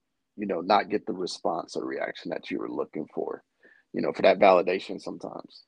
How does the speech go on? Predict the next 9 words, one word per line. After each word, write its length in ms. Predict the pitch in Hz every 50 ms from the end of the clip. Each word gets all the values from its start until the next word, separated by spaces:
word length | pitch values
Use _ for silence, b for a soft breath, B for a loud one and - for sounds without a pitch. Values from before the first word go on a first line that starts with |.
| _ _
So, 500 | - - - 110 95 95 95 95 87 - _ _ _ _ _ _ _ _ _ _ _ _ -
um, 520 | 98 95 92 92 92 92 90 90 92 - - - _ _ _ _ _ _ _ _ _ _ _ _ _ _ - -
having 360 | - 139 127 127 127 123 117
to, 240 | 113 107 107 92 - _ _ _ _ -
to 360 | 120 104 101 101 95 95 - - _ _ _ _ -
get 140 | 120 123 113
around 300 | 107 113 110 104 101 101
people 320 | - 123 117 - 107 107
that 180 | 101 101 -